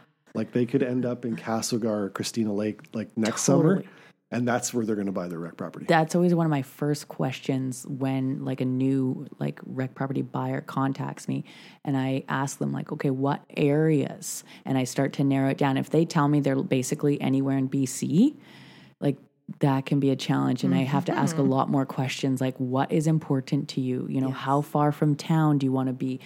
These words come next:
Speaker 2: Do you like crowds? Do you wanna see nobody on the road?" Like, what is,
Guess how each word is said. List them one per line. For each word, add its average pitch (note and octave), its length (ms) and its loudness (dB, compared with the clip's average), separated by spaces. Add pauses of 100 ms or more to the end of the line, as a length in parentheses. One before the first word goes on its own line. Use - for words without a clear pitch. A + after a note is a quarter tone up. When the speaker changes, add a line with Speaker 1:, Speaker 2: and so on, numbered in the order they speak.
(320)
Speaker 2:
Do D3+ 100 2
you C#3+ 100 6
like D3 420 2
crowds? C3 600 -2
Do - 120 -2
you B2+ 120 2
wanna C3 240 0
see C3+ 200 -2
nobody C#3 720 2
on A2+ 80 -4
the A#2 100 -4
road?" A2+ 280 -8
Like, C3 180 -2
what C#3 260 2
is, C#3+ 380 0